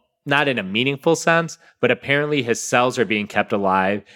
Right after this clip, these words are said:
and have been since Solid Snake defeated him in Zanzibar Land fifteen years ago. Making Big Boss the heart of the system has always been a goal and a cruel jape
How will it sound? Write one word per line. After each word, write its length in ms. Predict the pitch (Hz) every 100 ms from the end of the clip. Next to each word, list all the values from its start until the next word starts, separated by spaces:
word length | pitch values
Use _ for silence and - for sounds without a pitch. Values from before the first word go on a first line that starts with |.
| -
and 120 | 101
have 320 | - 165 135
been 180 | 113 107
since 260 | - 107 -
Solid 320 | 113 110 104
Snake 280 | - 104 -
defeated 400 | - 143 139 117
him 200 | 107 95
in 120 | 90
Zanzibar 560 | 120 127 123 104 98
Land 340 | 92 90 90 98
fifteen 460 | - 87 - 104
years 240 | 123 135 92
ago. 320 | 80 - 117 _ _ _ _ _ _ -
Making 420 | 139 160 185 135
Big 220 | 143 127
Boss 320 | 135 135 -
the 160 | - 98
heart 300 | - 110 113
of 100 | 117
the 80 | 127
system 480 | - 131 - 139
has 180 | 107 110
always 300 | 120 113 110
been 140 | - 90
a 80 |
goal 520 | 87 117 120 104 104 - - -
and 240 | 170 170
a 60 | 151
cruel 320 | - 131 113
jape 340 | - 113 -